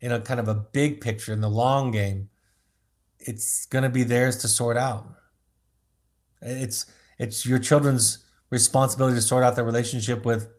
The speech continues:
everybody else in their life. You can have something to do with them sorting it out with you if you want to, if you wanna be a part of the solution, but everybody else, they're gonna have to figure that out themselves. I don't mean that in a cold, dismissive way.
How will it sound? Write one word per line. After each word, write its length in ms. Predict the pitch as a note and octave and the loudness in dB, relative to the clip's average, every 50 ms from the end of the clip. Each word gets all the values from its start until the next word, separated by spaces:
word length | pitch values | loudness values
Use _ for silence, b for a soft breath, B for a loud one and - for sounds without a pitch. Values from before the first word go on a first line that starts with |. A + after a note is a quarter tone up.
| _ _ _ _ _ _ _ _ _ _ _ _ _ _ _ _ _ _ _ _ _ _ _ _ _ _ - - _ - | _ _ _ _ _ _ _ _ _ _ _ _ _ _ _ _ _ _ _ _ _ _ _ _ _ _ -20 -12 _ 0
everybody 360 | B2+ C3+ D3 C3+ C3 B2+ C3 | 0 2 2 2 2 2 2
else 200 | C3+ C3 - - | 0 0 -2 -4
in 60 | A#2+ | -4
their 120 | A#2+ A2+ A2+ | -4 -2 -2
life. 380 | A#2+ C#3 C3+ G#2 G#2 - _ _ b b b b - | -2 -2 -4 -6 -10 -12 _ _ b b b b 2
You 160 | A#2+ C#3 D#3+ | 4 4 4
can 140 | - E3+ C#3+ | 4 4 2
have 160 | C3 A#2 G#2+ | 2 2 2
something 360 | - - C#3+ C#3+ C3+ C3 A2+ | 2 2 2 2 2 0 0
to 60 | A2 | 0
do 140 | A2 A#2 A2 | 0 0 0
with 120 | A2 G#2+ G#2+ | 0 0 0
them 100 | A2 G#2 | -2 -2
sorting 300 | - - A#2+ A2+ A2 A2 | -2 0 0 0 2 2
it 80 | A2 | 2
out 140 | G#2 G#2 G#2+ | 2 2 0
with 140 | G2+ G2 A2 | -2 -2 2
you 160 | D3 E3 C#3 | 2 2 2
if 100 | G#2 - | 2 0
you 60 | A2+ | 0
want 300 | G#2 G#2 B2 D3+ D3+ - | 0 0 0 -2 -4 -6
to, 280 | - A2 A2 A2+ A2 A2 b b b b b b b - | -6 -6 -6 -6 -8 -12 b b b b b b b -6
if 100 | A2 G#2 | -2 0
you 80 | A#2 A2+ | 2 4
wanna 180 | A#2 A#2 A2+ | 4 4 4
be 80 | A2 A2 | 4 4
a 40 | G#2 | 4
part 180 | G#2+ A#2+ A#2 | 4 2 2
of 80 | A2 G#2+ | 2 2
the 60 | G#2 | 0
solution, 380 | G2+ - B2 C#3 C#3 - B2 G#2+ | 0 0 0 0 0 0 0 2
but 120 | A2 A2 | 4 4
everybody 340 | B2+ C#3+ D#3 D3 D3+ C3+ C3+ | 4 2 2 2 2 4 4
else, 300 | D3+ D#3 C#3 C3 - - - _ _ _ _ _ _ _ _ _ _ _ _ _ _ _ | 6 4 4 2 0 -6 -12 _ _ _ _ _ _ _ _ _ _ _ _ _ _ _
they're 140 | _ B2 B2 | _ -4 -2
gonna 120 | C#3 C#3 C#3 | 0 0 0
have 100 | C3+ - | 0 -2
to 80 | B2+ | -4
figure 260 | G#2 - C#3 B2+ B2+ | -4 -4 -2 0 0
that 160 | A#2+ A2+ A2+ A#2 | 2 2 2 2
out 180 | A#2+ B2 - | 0 0 -2
themselves. 640 | - G#2 F#2+ - - A#2+ A2+ G#2 F#2+ G2 - - - - _ _ _ _ _ _ _ _ _ _ _ _ _ _ B B B | -4 -6 -4 -4 -4 -4 -4 -4 -6 -8 -12 -16 -18 -18 _ _ _ _ _ _ _ _ _ _ _ _ _ _ B B B
I 80 | D3 D#3+ | 4 4
don't 120 | F#3+ G3 | 4 4
mean 120 | E3+ E3 | 4 2
that 160 | D#3+ D3 B2 G#2+ | 2 2 0 0
in 0 | |
a 60 | G#2 | -4
cold, 540 | G#2+ - - C3+ C#3 C3 A#2+ A2+ G#2 G2 - b b b b b b _ | -6 -8 -6 -4 -2 -2 0 -2 -2 -6 -8 b b b b b b _
dismissive 560 | - A2+ - - C3+ D3 D3+ - - A2 F#2 | -4 -2 0 0 2 2 2 2 0 -2 -4
way. 300 | F#2 F2+ F2+ F#2 G2+ G#2 | -6 -8 -8 -8 -8 -10